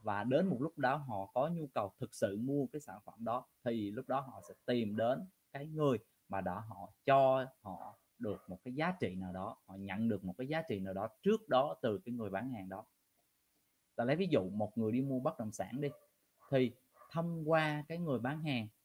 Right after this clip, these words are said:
người ta chia sẻ, à, cái cách đặt cọc như thế nào để an toàn, không bị rủi ro, rồi cái cách thế nào để thẩm định giá mà không có mua bị hớ, rồi cái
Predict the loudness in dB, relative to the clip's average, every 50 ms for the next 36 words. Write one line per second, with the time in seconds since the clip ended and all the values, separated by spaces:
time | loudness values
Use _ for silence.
0 | _ _ _ -10 -6 -6 -6 -4 0 2 2 2 0 -2 -6 -6 -6 -4 -4 -4
1 | -4 -4 -6 -8 _ -10 -10 -10 -8 -6 -8 -8 -8 _ _ -8 -8 -8 -8 _
2 | -6 -6 -6 -4 -4 -4 -4 -2 -2 -2 0 0 2 2 0 0 -2 -2 -4 -4
3 | -2 -2 -2 -2 -2 0 2 4 4 4 2 0 -4 -4 -4 -2 -2 0 0 0
4 | -2 0 0 -2 -2 0 2 4 4 6 4 2 0 -6 _ _ _ _ -2 0
5 | 0 0 0 -2 -6 -4 -6 -6 -6 -4 -6 -4 -2 0 0 0 0 0 -2 -4
6 | -4 -6 -6 -4 -2 0 0 0 0 0 -2 -2 0 0 0 2 2 0 -2 -2
7 | -4 -4 -4 -4 -4 -4 _ -4 -2 -2 -2 -2 -2 -4 -4 -2 -2 -4 -4 -4
8 | -8 -10 -4 0 4 4 6 6 4 2 -4 _ _ _ _ _ _ -2 4 4
9 | 6 6 6 2 0 -2 -8